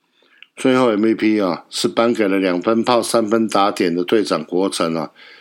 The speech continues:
真的是心想事成，赢球啦，太棒了！九月十一号，G Pop 爱先发打线，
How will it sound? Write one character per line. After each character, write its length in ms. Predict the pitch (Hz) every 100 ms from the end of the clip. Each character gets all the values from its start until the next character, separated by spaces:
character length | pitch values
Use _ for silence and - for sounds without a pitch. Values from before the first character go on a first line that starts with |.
| _
真 200 | - 120
的 80 | 120
是 180 | 110 123
心 260 | - 123 120
想 220 | 104 80
事 260 | - 117
成， 280 | 95 85 71 _ _
赢 180 | 98 120
球 240 | 117 110
啦， 260 | 117 113 - - - -
太 200 | - 123
棒 300 | 139 123 107
了！ 200 | 85 - _ _ - _ _ _ _ _ _ -
九 200 | - 104
月 160 | 135 123
十 240 | - 110
一 120 | 113
号， 240 | 120 107 90
G 220 | - 120
Pop 260 | 120 117 104
爱 260 | - 110 - -
先 280 | - 120 113
发 200 | 117 110
打 240 | - 82
线， 280 | 78 - 101